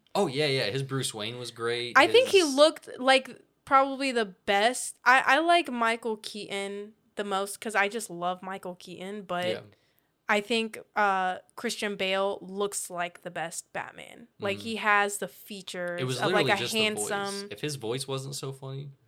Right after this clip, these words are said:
Speaker 1: then he'd be perfect.
Speaker 2: Yeah.
Speaker 1: "I'm not wearing hockey pads."
Speaker 2: <laughs>
Speaker 1: <laughs> Um, but,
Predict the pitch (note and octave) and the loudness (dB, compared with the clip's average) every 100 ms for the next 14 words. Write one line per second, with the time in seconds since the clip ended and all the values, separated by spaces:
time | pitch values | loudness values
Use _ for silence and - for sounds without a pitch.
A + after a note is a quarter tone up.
0 | _ _ _ _ - G#2+ G#2 G2+ C#3 _ | _ _ _ _ -16 -14 -12 -14 -18 _
1 | _ _ _ _ _ A2 G#2+ G#2 G#2 G2 | _ _ _ _ _ -18 -14 -14 -14 -14
2 | - G2+ _ _ A3 G#3+ G3+ G3 G3 _ | -18 -20 _ _ -14 -12 -10 -12 -14 _
3 | _ _ _ _ - G#2 G#2+ - G#2 F#2+ | _ _ _ _ -8 -6 -8 -8 -10 -10
4 | G2 F#2 F#3 - - - D#3+ - - - | -10 -14 -16 -20 -20 -20 -20 -20 -20 -20
5 | _ _ _ - E4+ E4+ F4+ G3+ - A#3 | _ _ _ 4 6 8 6 4 -6 -10
6 | - - - - _ _ _ _ - - | -10 -12 -14 -18 _ _ _ _ -20 -14
7 | D4 C#4 C4+ - _ G2+ G2 F#2+ - G#2+ | -14 -14 -18 -20 _ -10 -8 -10 -14 -14
8 | - | -14